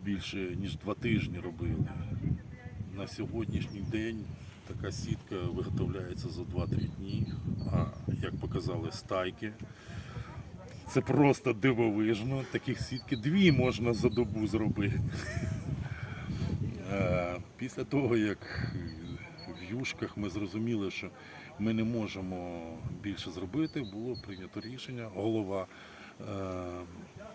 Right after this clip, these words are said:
Альона Іванівна допомогла, і ми організували плетіння ще в Гребінях. Але і цього нам не вистачало.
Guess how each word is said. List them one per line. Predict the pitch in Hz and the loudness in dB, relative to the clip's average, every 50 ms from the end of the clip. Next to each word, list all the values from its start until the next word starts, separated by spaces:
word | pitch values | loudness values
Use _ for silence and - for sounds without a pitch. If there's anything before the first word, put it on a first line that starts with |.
| - - - - - 180 180 - - - 233 - - - - - - - - - - - - - | -16 -18 -18 -18 -18 -18 -18 -18 -16 -16 -16 -16 -16 -18 -18 -18 -18 -16 -16 -14 -12 -10 -4 0
Альона | 107 104 107 101 98 104 | 2 2 2 2 0 0
Іванівна | 104 107 110 104 98 92 92 90 90 90 90 90 87 87 87 87 87 87 87 85 | 0 0 0 0 -2 -2 -4 -6 -6 -6 -6 -6 -6 -6 -8 -8 -8 -8 -2 -2
допомогла, | 113 - - 107 101 101 95 90 101 110 123 135 147 151 143 - - - - - - | -2 -2 -2 -2 -2 -2 -2 -2 -2 -2 -2 0 -2 -2 -6 -8 -14 -18 -18 -8 -6
і | 107 | -2
ми | 120 175 185 | 0 2 2
організували | 170 143 131 135 127 113 - - 123 - - 160 160 151 147 135 - | 2 2 2 0 0 -2 -2 -2 -2 0 0 0 0 0 -2 -4 -4
плетіння | - 151 - - 143 139 131 113 | -6 -6 -4 -4 -4 -2 -2 -4
ще | - - 117 | -4 -4 -4
в | 104 | -4
Гребінях. | 92 110 113 101 - 104 95 - - 98 - - - - - - - - - - - - - - - - - - - - - - - - - - - 127 - - 117 - - - - - - - - - | -2 -2 -2 0 0 0 0 2 2 4 4 4 4 4 2 2 4 4 4 4 4 2 0 -2 -2 -4 -4 -4 -4 -4 -6 -6 -12 -14 -10 -6 -2 0 0 2 4 2 2 2 0 -2 0 0 2 4
Але | 104 107 110 104 | 4 4 4 4
і | 95 101 | 6 6
цього | 104 - - - - - - 92 | 6 8 8 6 6 6 6 8
нам | 92 - - - 92 92 95 - - - | 8 8 8 8 6 6 6 8 8 10
не | - 90 87 - | 10 10 10 10
вистачало. | - - - - - - - - - - - - 98 - - - - | 10 8 8 6 0 0 0 0 2 4 4 4 6 6 8 10 10